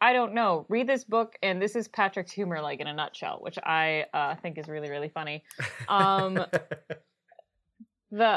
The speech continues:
Speaker 1: uh, the, the, it's really interest-, I, I, the thing that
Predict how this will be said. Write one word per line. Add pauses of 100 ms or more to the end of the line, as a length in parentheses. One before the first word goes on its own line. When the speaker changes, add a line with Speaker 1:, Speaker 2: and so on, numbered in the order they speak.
(140)
Speaker 1:
uh, (340)
the, (140)
the,
it's
really
interest-,
I, (500)
I,
the
thing (140)
that